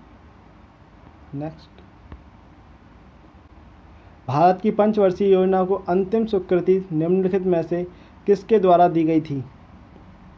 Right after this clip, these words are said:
Right answer is option number three, राष्ट्रीय विकास परिषद। नेक्स्ट, किसी भी विकासशील अर्थव्यवस्था के प्रारंभिक चरणों में अधिकांश गतिविधियां किस क्षेत्र से संबंधित होती हैं? Right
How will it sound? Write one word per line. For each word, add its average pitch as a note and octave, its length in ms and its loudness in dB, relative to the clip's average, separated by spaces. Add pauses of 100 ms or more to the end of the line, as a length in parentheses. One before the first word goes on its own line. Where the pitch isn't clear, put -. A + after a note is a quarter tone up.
(120)
Right E3+ 300 2
answer F#3 240 0
is F#3+ 200 2
option F3 240 -6
number E3+ 160 -2 (120)
three, F#3+ 160 -2 (680)
राष्ट्रीय E3 400 2
विकास E3 340 0
परिषद। C3+ 320 -6 (1000)
नेक्स्ट, D3+ 340 -12 (1600)
किसी G3 300 2
भी A3+ 140 2
विकासशील G#3 600 2
अर्थव्यवस्था F#3+ 720 4
के G3 140 2
प्रारंभिक F#3+ 540 4
चरणों E3+ 360 2
में F3 180 -2 (360)
अधिकांश G3 500 2
गतिविधियां F3 540 2 (160)
किस A#3 180 2
क्षेत्र F3+ 320 0
से G#3 140 2
संबंधित F3+ 500 2
होती D#3 280 0
हैं? C#3 180 -4 (1700)
Right E3 260 2